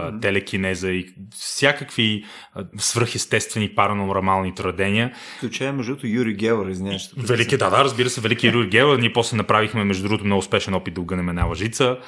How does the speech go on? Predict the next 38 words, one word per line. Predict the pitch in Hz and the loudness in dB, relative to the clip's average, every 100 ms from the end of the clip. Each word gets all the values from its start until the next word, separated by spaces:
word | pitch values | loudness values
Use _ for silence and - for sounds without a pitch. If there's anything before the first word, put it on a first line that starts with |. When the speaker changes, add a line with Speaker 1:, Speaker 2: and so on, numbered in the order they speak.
| - - - - | -18 -16 -18 -12
Speaker 2:
Ам, | 95 101 101 95 95 95 - - | -4 0 0 0 -2 -4 -8 -6
сега | - 95 | 0 0
няма | 95 90 | 0 -4
да | - | -4
казвам | 95 87 90 - _ | -4 -4 -8 -10 _
как | - 95 | -4 -4
сме | |
се | - 104 92 | -4 -6 -6
здобили | 95 92 92 92 | -10 -8 -4 -4
с | - - | -6 -4
нея, | 104 113 | 0 2
но, | 113 113 | 2 0
но | 117 131 | 2 0
се | 120 123 | 0 0
получават. | 127 117 180 160 - | 0 4 4 4 0
Ето | 104 | -6
и | 110 | -6
хора, | - 104 | -2 -2
които, | - 104 - 80 | -4 -10 -10 -12
като | - - | -12 -10
обикновени | 101 107 123 160 175 | -8 -6 0 2 2
хора | 120 113 | 0 -2
могат | 110 107 | 0 0
да | 101 | -2
огъват, | 95 92 92 95 | -2 -2 -2 -8
а, | 90 87 _ - - - - | -8 -10 _ -20 -20 -14 -2
лъжици, | 104 110 131 135 | 0 0 2 2
но | 123 120 117 113 98 - 104 | 4 6 6 2 -2 -14 -10
страшно | - - - 120 120 - 131 | -8 -8 0 4 4 4 -6
съм | - 113 | -4 -4
доволен | 98 110 120 | 2 4 4
аз, | 113 117 - - | 0 0 -2 0
а, | 120 117 113 95 110 - | 2 2 0 -6 -10 -10
от, | 120 - | -12 -10
от | 117 - | -16 -14
това | - 120 | -2 -2
събитие, | - 110 120 123 117 117 - - - - | -2 -2 -2 2 4 4 2 -16 -18 -18
а, | - | -6